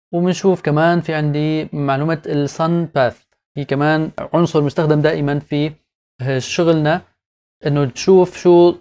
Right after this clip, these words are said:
آه، شكل أو حر-، حركة الشمس، آه، فوق المشروع. حتى وقت ال-، بنشوف ال-، شكل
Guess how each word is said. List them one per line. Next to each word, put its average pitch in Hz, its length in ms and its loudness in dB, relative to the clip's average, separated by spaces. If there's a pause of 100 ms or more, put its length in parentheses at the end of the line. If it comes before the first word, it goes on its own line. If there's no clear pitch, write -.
آه، 139 280 2
شكل 175 720 2
أو 147 120 4
حر-، - 300 -4
حركة 175 440 -2
الشمس، 156 580 -4 (320)
آه، 135 160 -2
فوق 151 240 2
المشروع. 143 360 -2
حتى 147 200 -2
وقت 139 180 2
ال-، 139 360 -2
بنشوف 151 540 -4
ال-، 113 540 -2 (500)
شكل 139 380 0